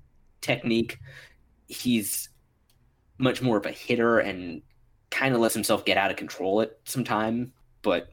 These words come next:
when you are as explosively athletic as he is, that's kind of easy to do. But there were also a couple of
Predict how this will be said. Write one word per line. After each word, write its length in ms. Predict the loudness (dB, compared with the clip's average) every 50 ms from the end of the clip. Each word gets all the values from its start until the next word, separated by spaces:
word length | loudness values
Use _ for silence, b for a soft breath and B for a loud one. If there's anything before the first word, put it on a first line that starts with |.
| -20 -20 -20 -20 _ _ _ _ _ _ _ _ _ _ _ _ _ _ _
when 180 | 0 4 4 6
you 140 | 6 6 6
are 140 | 6 4
as 160 | 4 2 -2 -4
explosively 720 | -4 -4 -4 -2 0 0 0 0 0 -2 -2 -2 -2 -2
athletic 380 | -2 -2 0 0 0 0 -2 -4
as 120 | -4 -2
he 180 | -2 -2 -2 -2
is, 380 | -2 -4 -4 -6 -8 -10 -10 -14 _ -20 -10 -4
that's 160 | -2 -2 -2 -2
kind 300 | -2 -2 0 0 0 -2
of 80 | -2
easy 340 | -2 -2 -2 0 0 -2 -4
to 60 | -4
do. 360 | -4 -4 -4 -4 -4 -6 -10 -12 B B B B B B B _ _ -20 -8 -4
But 140 | -4 -2 0
there 120 | 2 4
were 100 | 4 4
also 220 | 4 4 4 0 0
a 40 | 0
couple 300 | -2 0 2 4 4 4
of 140 | 2 0